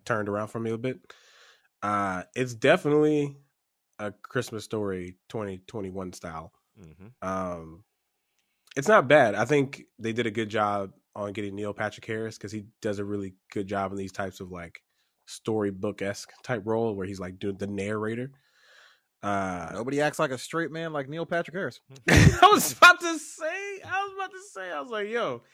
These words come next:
Speaker 1: he will play <laughs> a straight character all day."
Speaker 3: N P H will break it down with the straight roles. Shout out to my guy.
Speaker 1: Oh man, I was like, "Yo, you can, you can have another, you can just be with a dude." <laughs> Just be
Speaker 3: Yo,
Speaker 1: with
Speaker 3: shout
Speaker 1: a
Speaker 3: out to my
Speaker 1: dude.
Speaker 3: nigga
Speaker 1: It's fine.
Speaker 3: Barney.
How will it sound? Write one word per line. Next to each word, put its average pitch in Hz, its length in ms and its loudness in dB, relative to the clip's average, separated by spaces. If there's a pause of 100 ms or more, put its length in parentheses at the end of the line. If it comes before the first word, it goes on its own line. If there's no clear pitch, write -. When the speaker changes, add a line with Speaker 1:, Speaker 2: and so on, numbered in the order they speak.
(260)
Speaker 1:
he 320 240 -4
will 185 200 -2
play 202 560 -2 (380)
<laughs> - 140 -6
a 160 100 -6
straight 180 340 -12
character 175 400 -6
all 135 340 -8
day." 160 280 -4
Speaker 3:
N - 40 -4
P 160 200 -2
H 180 260 -2
will 107 160 -6
break 120 380 -8
it 98 180 -10
down 135 400 -4
with 104 140 -14
the 98 80 -20
straight 139 280 -6
roles. 90 520 -12
Shout 123 220 -4
out 127 80 -6
to - 40 -10
my 87 200 -8
guy. 120 280 -2
Speaker 1:
Oh 110 320 -10
man, 110 440 -6 (140)
I 127 140 -14
was 190 160 -6
like, 127 180 0
"Yo, 185 300 -4
you 156 160 -4
can, 269 380 -4
you 240 160 -4
can 339 100 -2
have 277 280 -4
another, 277 320 -2 (260)
you 254 120 -2
can 311 300 -6
just 269 160 -10
be 285 80 0
with 294 160 -2
a 233 60 -2
dude." 302 340 -2 (360)
<laughs> 170 100 -2 (800)
Just 254 160 -8
be 285 60 -4
Speaker 3:
Yo, - 40 -2
Speaker 1:
with - 80 -4
Speaker 3:
shout - 40 -2
Speaker 1:
a 127 80 4
Speaker 3:
out 139 100 2
to - 60 -2
my 139 100 2
Speaker 1:
dude. 143 100 0
Speaker 3:
nigga 135 40 0
Speaker 1:
It's 127 100 -2
fine. 220 160 4
Speaker 3:
Barney. 104 220 -6